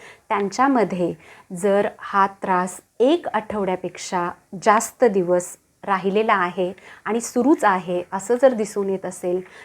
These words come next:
तर एखाद्या गंभीर आजाराचं ते लक्षण असू शकतं. क्वचित प्रसंगी कर्करोगाच्या आजाराचं सुद्धा हे लक्षण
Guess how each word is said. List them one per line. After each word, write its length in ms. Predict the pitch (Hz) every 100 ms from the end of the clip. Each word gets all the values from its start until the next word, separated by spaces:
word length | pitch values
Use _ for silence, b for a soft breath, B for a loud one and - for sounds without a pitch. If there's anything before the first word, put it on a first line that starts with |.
| B
तर 80 | 240
एखाद्या 640 | - 214 208 214 190 196
गंभीर 680 | 208 190 196 202 185 185 254 269 -
आजाराचं 640 | 196 196 196 190 180 -
ते 240 | 196 202 196
लक्षण 460 | 170 - - 180 190
असू 260 | 185 185 185
शकतं. 440 | 175 170 - - 165 -
क्वचित 280 | 233 226 302 302
प्रसंगी 500 | 226 208 202 190 196
कर्करोगाच्या 880 | 196 202 185 - 247 220 190 185 202
आजाराचं 640 | 208 190 175 190 196 196
सुद्धा 460 | 208 208 175 - 190
हे 340 | 190 190 190
लक्षण 400 | 185 175 - 185